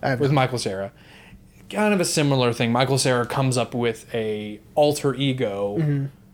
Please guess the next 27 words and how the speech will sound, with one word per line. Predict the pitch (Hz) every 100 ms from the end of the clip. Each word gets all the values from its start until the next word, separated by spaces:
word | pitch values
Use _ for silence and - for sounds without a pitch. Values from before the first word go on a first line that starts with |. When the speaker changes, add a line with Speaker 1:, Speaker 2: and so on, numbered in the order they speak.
| - - -
Speaker 2:
to, | - 156 131 120 113 113 117
'cause | 147 127
he | 127 143 135
has | 147 143 -
to |
do | 135
some | 131 120
terrible | - 131 120
things | 117 117 110
to | -
be | 110 110
with, | 107 -
like, | 104 98 - 131 117
the | 117 110
girl | 113 107
he | 113
loves. | 101 101 101 101 - - - - - - - -
And | 131
so | 131
he |
comes | 127 147
up | 139
with | 123
an | 127
alter | 117 131 131
ego | 190 151 123
to | 120 - 110